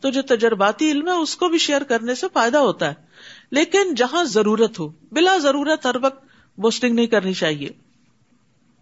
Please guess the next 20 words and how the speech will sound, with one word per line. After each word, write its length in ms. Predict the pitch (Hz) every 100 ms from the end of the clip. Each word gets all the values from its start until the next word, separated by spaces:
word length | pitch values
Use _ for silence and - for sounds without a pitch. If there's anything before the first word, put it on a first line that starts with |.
| _ _ -
تو 180 | 254
انہوں 180 | 262 311
نے 80 | 302
ان 160 | 285 269
پہ 100 | 302
کچھ 260 | 320 311
ظاہر 340 | 180 185 220 208
نہیں 260 | 180 208
ہونے 280 | 185 156 151
دیا، 220 | 139 147
لیکن 220 | 160 196
زیر 340 | 208 175 196 254
لب 240 | 240 233
کہنے 240 | 185 180 190
لگے، 300 | 180 - 185 - - - _
"بڑے 200 | 180 185
ہی 120 | 175
برے 260 | 165 160 156
لوگ 220 | 147 139
ہو، 60 | -